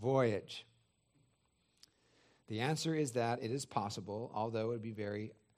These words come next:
a very uncomfortable journey. I guess that goes without saying. He goes on. The most famous answer to the liberal objections is the episode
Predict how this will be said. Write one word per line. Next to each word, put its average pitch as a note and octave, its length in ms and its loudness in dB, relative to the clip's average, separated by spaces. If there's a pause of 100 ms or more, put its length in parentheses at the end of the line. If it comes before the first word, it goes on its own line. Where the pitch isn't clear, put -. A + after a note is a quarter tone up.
(140)
a G2+ 60 -8
very G#2+ 340 -2
uncomfortable G2+ 640 -6
journey. G2 420 -8 (500)
I F2 40 -16
guess E2+ 180 -14
that F2 160 -10
goes F#2+ 220 -10
without F2+ 180 -6
saying. F2 260 -10 (1200)
He A2+ 120 -4
goes B2 180 4
on. A#2 260 2 (920)
The C3 80 2
most D#3+ 400 6
famous A#3 800 6
answer A2+ 520 -2 (420)
to A#2+ 320 -2
the A2+ 100 0
liberal C#3 480 6
objections A2+ 800 0
is C3+ 180 0
the D3 160 -2
episode A2+ 640 -2